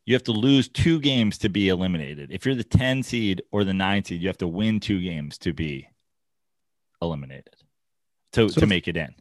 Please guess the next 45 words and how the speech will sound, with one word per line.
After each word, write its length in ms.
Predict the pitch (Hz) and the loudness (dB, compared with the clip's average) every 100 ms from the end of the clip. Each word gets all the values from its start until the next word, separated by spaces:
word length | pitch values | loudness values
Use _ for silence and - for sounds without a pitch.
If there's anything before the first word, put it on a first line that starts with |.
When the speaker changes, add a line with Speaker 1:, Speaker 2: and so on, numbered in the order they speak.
| - | -14
Speaker 2:
so 160 | - 151 | -2 0
if 40 | |
the 80 | 156 | 4
Lakers 360 | 170 196 175 | 6 6 4
w-, 160 | 131 139 | 2 2
beat 180 | 113 131 | 2 4
the 60 | |
Warriors, 360 | 120 117 107 87 | 4 6 4 2
they're 180 | 85 67 | -4 -6
in. 100 | - _ _ _ _ _ _ _ _ _ | -10 _ _ _ _ _ _ _ _ _
Speaker 1:
Lakers 240 | 135 165 143 | 2 4 2
beat 140 | 156 | 2
the 60 | 131 | 4
Warriors, 380 | 123 113 104 | 6 6 4
they're 200 | 85 101 | 4 2
in. 200 | 92 67 - _ _ _ _ _ | 2 -2 -10 _ _ _ _ _
And 160 | 110 117 | 0 4
then 120 | 113 | 4
the 100 | 110 | 4
winner 600 | 117 151 147 139 127 - _ | 4 4 4 4 2 0 _
of 400 | 120 110 104 90 | 2 4 4 2
the 500 | 110 107 98 92 87 _ - | 2 2 2 0 -2 _ -2
nine 340 | 110 107 101 | 2 4 4
ten 300 | - 156 151 | 4 4 4
game 320 | 110 98 98 | 2 2 2
plays 240 | - 95 87 | 4 4 2
the 80 | |
Warriors. 640 | 90 95 78 71 71 - - _ _ _ _ 101 | 0 0 -2 -8 -16 -18 -20 _ _ _ _ -4
If 160 | 104 | -2
the 160 | - 104 | 2 2
Lakers 400 | 110 123 120 117 | 4 4 2 4
lose 220 | 226 190 | 2 4
to 80 | 131 | 2
the 60 | 117 | 6
Warriors, 300 | 117 113 113 | 6 4 2
the 40 | |
winner 240 | 117 120 | 2 2
of 80 | 113 | 2
the 80 | 110 | 2
nine 260 | 104 101 95 | 2 2 0
ten 280 | 110 101 | 0 0
game 200 | 95 95 | 0 -2
plays 220 | 90 92 82 | 0 0 0
the 80 | |
Lakers. 580 | 87 87 76 57 - - | -2 -2 -2 -10 -16 -20